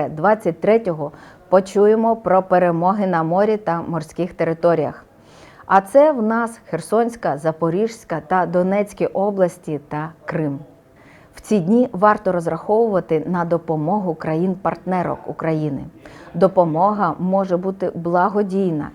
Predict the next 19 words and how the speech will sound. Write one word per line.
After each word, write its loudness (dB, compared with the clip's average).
чи -8
таємна. 0
Тобто 2
одразу 2
про 0
те 0
ми -4
не -4
почуємо, -4
але 0
міжнародні 0
домовленості 2
в -20
ті 0
дні 0
наблизять 0
нас -6
до 0
перемоги. -4